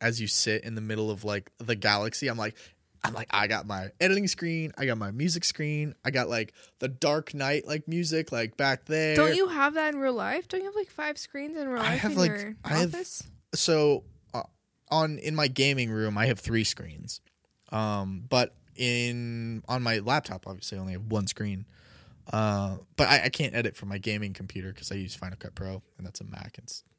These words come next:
Speaker 1: not compatible. But it's so much cooler on V R. It's so sick. I'll probably be only working in V R for, like, ever now.
Speaker 2: It seems like it'd be harder.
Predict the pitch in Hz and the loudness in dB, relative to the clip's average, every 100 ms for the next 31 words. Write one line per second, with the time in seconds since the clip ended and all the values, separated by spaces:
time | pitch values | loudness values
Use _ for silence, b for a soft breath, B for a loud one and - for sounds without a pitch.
0 | _ - 117 117 95 113 107 98 104 B | _ -4 2 2 2 0 0 -2 -6 B
1 | B B B - 120 110 - _ B B | B B B 2 4 4 -2 _ B B
2 | B B B B 139 - - 156 135 123 | B B B B 2 6 6 6 4 0
3 | - 123 113 107 101 113 113 107 104 104 | -2 0 2 0 -2 -4 -2 -2 -4 -2
4 | 101 92 90 - - - - - - - | -2 -4 -8 -6 -4 -4 -6 -4 -2 -2
5 | - - - - 147 143 151 151 165 175 | -4 -4 -4 -2 -2 2 4 4 2 -2
6 | - 427 440 480 480 480 480 480 480 466 | -2 0 2 4 6 6 6 6 4 0
7 | - - 143 - 165 180 185 160 147 123 | -4 -2 2 6 8 8 8 6 4 4
8 | 131 131 117 113 113 117 113 107 107 104 | 2 2 2 2 0 -2 -2 0 2 2
9 | 104 110 - 107 101 95 - - - _ | 2 0 -2 -2 -2 -4 -6 -12 -18 _
10 | - 64 - 50 50 - - - _ _ | -14 -14 -14 -16 -16 -16 -16 -18 _ _
11 | _ _ _ B B B B 247 - 370 | _ _ _ B B B B 0 2 2
12 | 381 392 440 330 247 240 254 247 202 | 2 0 2 0 0 0 0 -2 -6